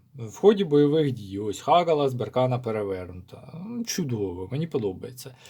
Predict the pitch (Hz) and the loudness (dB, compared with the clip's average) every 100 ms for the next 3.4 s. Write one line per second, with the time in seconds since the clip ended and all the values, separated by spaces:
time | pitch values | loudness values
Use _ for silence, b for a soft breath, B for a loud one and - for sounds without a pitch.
0 | B B 180 226 226 233 180 120 117 143 | B B 8 8 6 4 0 0 -2 0
1 | 190 208 196 185 202 214 160 160 185 185 | 0 0 -2 2 2 2 2 2 0 -2
2 | 156 196 190 185 175 147 202 - 190 180 | -2 0 -2 -4 -6 -4 -4 -4 -4 -2
3 | 156 147 214 110 | -2 -4 -4 -4